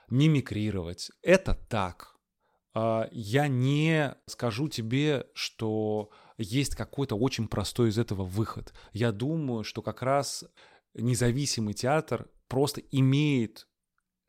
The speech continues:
эту возможность очень быстро реагировать на вызовы. Это круто. Я не думаю, что это получится у всех. Я думаю, что вызовы надо принимать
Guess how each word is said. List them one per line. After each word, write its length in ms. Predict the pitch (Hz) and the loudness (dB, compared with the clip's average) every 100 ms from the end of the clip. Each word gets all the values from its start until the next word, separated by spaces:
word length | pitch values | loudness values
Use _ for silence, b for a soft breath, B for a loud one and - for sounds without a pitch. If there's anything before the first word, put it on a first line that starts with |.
| _ - | _ 2
эту 260 | 143 139 127 | 2 4 2
возможность 800 | 117 107 127 120 104 98 - - _ _ | 0 0 0 0 -2 -10 -16 -20 _ _
очень 560 | 156 151 165 - 131 117 | 6 6 6 2 -4 -4
быстро 720 | 104 135 139 147 - 127 104 | -2 0 0 -2 -4 -2 -2
реагировать 920 | 117 113 104 104 127 131 117 104 104 - | 0 0 -2 -4 -2 0 0 -4 -6 -6
на 180 | 113 110 | -4 -2
вызовы. 520 | 113 98 98 92 110 _ b b b b _ - | -4 -4 -6 -12 -16 _ b b b b _ 4
Это 240 | 143 156 | 4 4
круто. 680 | 135 - 117 110 - 95 117 _ b b | -4 -2 -2 -2 -4 -8 -10 _ b b
Я 240 | 104 135 | 0 2
не 440 | 139 135 147 151 135 - | 4 2 2 2 0 -4
думаю, 500 | 113 147 175 143 113 | -2 2 2 2 0
что 800 | - - - 113 110 110 110 107 B B _ - | -2 -6 -4 -2 0 -2 -4 -8 B B _ -4
это 240 | 131 151 | -2 0
получится 760 | - 113 107 120 123 117 - - | 0 0 0 0 -2 -6 -8 -10
у 60 | - | -10
всех. 460 | - - 98 - - B | -6 -4 -6 -8 -18 B
Я 160 | - 107 | -4 -2
думаю, 280 | 127 170 143 | 0 0 -2
что 140 | 127 | -2
вызовы 400 | 117 131 113 104 | -2 0 0 -2
надо 240 | 110 101 | -2 -4
принимать 720 | 101 113 117 113 147 208 - | -4 0 0 0 0 -4 -8